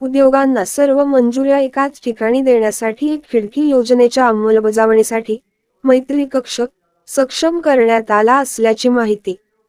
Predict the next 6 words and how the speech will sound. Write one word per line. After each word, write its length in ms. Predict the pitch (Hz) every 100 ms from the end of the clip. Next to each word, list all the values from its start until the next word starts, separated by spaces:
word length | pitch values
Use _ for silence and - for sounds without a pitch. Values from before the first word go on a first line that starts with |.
| _
मैत्रीचे 1000 | 220 226 240 233 226 254 _ _ _ 302
नोडल 360 | 294 262 254 262
अधिकारी 480 | 294 240 233 226 208 208
तथा 240 | 226 254
अतिरिक्त 460 | 233 233 240 247 240
जिल्हाधिकारी 800 | 220 226 233 240 254 277 262 240